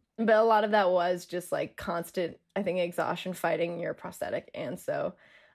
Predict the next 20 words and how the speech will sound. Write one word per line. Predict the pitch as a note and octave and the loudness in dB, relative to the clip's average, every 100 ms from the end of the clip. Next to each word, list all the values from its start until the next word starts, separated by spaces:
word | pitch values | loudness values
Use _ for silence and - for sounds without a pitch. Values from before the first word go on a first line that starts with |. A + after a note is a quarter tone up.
| _ - | _ 0
I | |
don't | B3 | 2
know | C4 | 4
if | G3+ | 2
I'm | G#3 | 0
still | - G#3+ | 0 0
competitive | A3 A3+ G3 G3 A3 A3+ | 0 0 0 2 2 0
and | F#3 | -2
I | |
can, | G3 | -4
s-, | F3+ - | -8 -6
I'm | F#3+ F#3+ | -6 -2
still | G3+ G3 | 0 2
able | F3+ F3 F#3+ | 2 0 0
to | |
make | F#3 F3 - | 0 -2 -4
teams | F3 F3 G3+ | -6 -4 -2
and | F3+ | -2
it | F3+ | -4
still | - F3+ E3+ F3 | -4 0 2 2